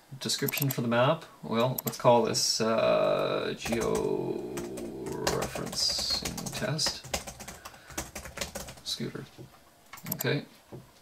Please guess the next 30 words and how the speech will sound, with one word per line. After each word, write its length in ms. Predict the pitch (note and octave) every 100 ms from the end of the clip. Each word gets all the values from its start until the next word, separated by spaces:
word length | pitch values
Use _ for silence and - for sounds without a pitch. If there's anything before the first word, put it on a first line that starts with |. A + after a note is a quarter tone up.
| - - - - - - - -
Uh, 380 | - - - - -
so 200 | - C3
now 340 | C#3 D3+ E3
that 160 | D#3 D3
we've 140 | B2+
got 140 | C3 C3+
that, 400 | C#3 A#2 B2 - - _ _ - - _ _ - - - -
see 280 | - - D#3
this 240 | D3+ D3+
little 440 | D3+ D3+ C#3+ B2+ B2+ -
set 260 | - - C#3
of, 220 | C3 -
uh, 380 | B2+ - - - - - - - - -
options? 480 | C3 C3+ D#3+ E3 - - - - - - -
So 720 | - B2 A#2+ A#2 A2+ A2+ - - -
we're 120 | B2
going 180 | B2+ B2+
to 80 | A#2+
have 220 | B2 A2
all 240 | - C3+
those 280 | C#3 C#3+ C3+
things 280 | - C#3 C3+
saved. 480 | C3+ C3+ D#3+ C#3+ -
Yeah, 180 | D3 -
I 80 | -
like 180 | A#2+ A#2
that. 220 | A2+ A#2
That's 160 | - -
fine. 400 | A2 A#2+ A#2+ A2+ -
Whatever. 400 | G#2 - A#2